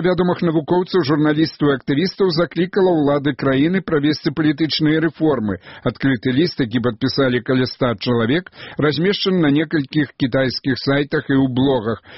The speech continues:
Аўтары звароту заклікаюць кітайскае кіраўніцтва ратыфікаваць міжнародны пакт аб грамадзянскіх і палітычных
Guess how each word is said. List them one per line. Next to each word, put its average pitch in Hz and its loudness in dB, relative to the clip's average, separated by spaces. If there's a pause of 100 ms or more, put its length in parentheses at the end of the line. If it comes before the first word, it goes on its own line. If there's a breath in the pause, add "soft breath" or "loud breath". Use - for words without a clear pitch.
(120)
Аўтары 131 0
звароту 127 0
заклікаюць 127 -2
кітайскае 123 -2
кіраўніцтва 123 0 (320 loud breath)
ратыфікаваць 156 0
міжнародны 123 0
пакт 160 -4
аб 117 -2
грамадзянскіх 127 0 (300 loud breath)
і 135 -2
палітычных 127 -2